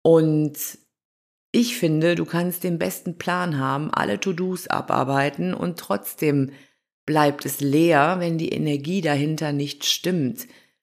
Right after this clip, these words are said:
Wenn du so aus einer Mangelenergie, aus einer Hustle-Energie dein Business führst, dann ist das nicht Freude und glücklich sein und dann ist es oft auch,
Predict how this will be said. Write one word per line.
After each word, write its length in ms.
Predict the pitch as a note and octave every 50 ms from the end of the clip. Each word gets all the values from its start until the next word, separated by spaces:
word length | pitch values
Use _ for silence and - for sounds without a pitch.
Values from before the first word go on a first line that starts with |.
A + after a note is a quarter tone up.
| _ _ _ _ _ _ -
Wenn 180 | C#3+ D3 D#3
du 100 | D3+ D3+
so 160 | C#3 D3+ D3+
aus 320 | - D#3 D3 D3 - - -
einer 300 | - C3 C#3+ D3 C#3+ D3
Mangelenergie, 1300 | D3 D3 C#3+ C#3 D3+ F#3 G#3 G#3+ G3+ F3 - - C#3 C#3+ C#3 C3 C3 B2+ A#2+ - C3 B2+ B2+ B2+ B2+ -
aus 220 | - - - - -
einer 480 | - - D3 D3 D3 C#3+ C3+ B2 D3
Hustle-Energie 1040 | F#3 G#3 - - G#3 F3 G2+ C#2+ E2+ - C#3 C#3 C3+ C3 C3+ - C#3 C#3 C#3 C3+ B2+
dein 240 | C3 C3+ C#3 C#3 C3
Business 400 | D3+ F3 F3+ G3 F3 D3+ - -
führst, 500 | - - D#3 D3 C#3+ C#3 C#3 C#3+ - -
dann 300 | C#3+ C#3+ D3 D3 C#3+ - - - _ _ _ _ _ _ _ _ _ _ -
ist 200 | A#3+ A#3+ - -
das 180 | A3+ - -
nicht 420 | E3 D3 - - - - _ _ _ _ _ _ _ _ _ _ _ -
Freude 720 | - - C3 C#3 C#3 C3+ C3+ B2 B2 B2 B2 A#2+ B2+ -
und 280 | - - C3 B2+ B2+
glücklich 440 | - C3+ C3 C3 - C3 B2+ A#2+ -
sein 400 | - B2+ B2 B2 B2+ B2+ B2 C3
und 180 | A#2 C3 C3+ D3
dann 140 | D3 D3 -
ist 220 | - - - -
es 200 | E3+ - - -
oft 320 | - F3+ E3+ - - -
auch, 340 | - D3+ D#3+ D#3+ D3+ - -